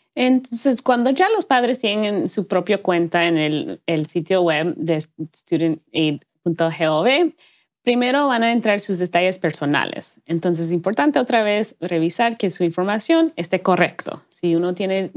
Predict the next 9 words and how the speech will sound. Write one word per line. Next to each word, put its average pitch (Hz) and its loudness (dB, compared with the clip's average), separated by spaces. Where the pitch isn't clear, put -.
otra 185 0
dirección 180 0
de 180 -2
cuando 165 0
creó 170 0
el, 156 -2
el, 139 -2
la 151 -4
cuenta 320 2